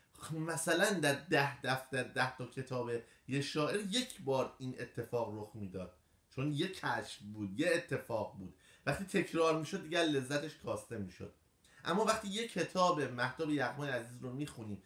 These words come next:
و چند بار به این تکنیک برمی‌خوریم، احساس می‌شه دفعه دوم و سوم اون اثرگذاری رو نداره. اه، یه چیزی که می‌خوام به مهتاب یغمای عزیز توصیه کنم، اه،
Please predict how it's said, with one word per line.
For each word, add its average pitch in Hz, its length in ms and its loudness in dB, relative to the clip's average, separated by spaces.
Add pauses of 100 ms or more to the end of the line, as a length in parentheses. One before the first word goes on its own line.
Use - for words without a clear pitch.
(220)
و 147 60 2
چند 190 500 4
بار 147 220 6
به 127 80 -2
این 135 220 -6
تکنیک 131 380 -6
برمی‌خوریم، 123 720 -2 (260)
احساس 156 380 0
می‌شه 165 180 -8
دفعه 131 300 0
دوم 117 320 -6
و 110 60 -2
سوم 120 340 -4
اون 160 320 -8
اثرگذاری 107 920 -2
رو 135 400 -2 (280)
نداره. 101 640 2 (1300)
اه، 190 360 6 (420)
یه 247 120 0
چیزی 240 280 -4
که 247 80 -2
می‌خوام 214 280 0
به 175 280 2
مهتاب 143 360 0
یغمای 165 380 4
عزیز 147 260 -2
توصیه 135 320 -4
کنم، 156 380 -2 (340)
اه، 131 600 0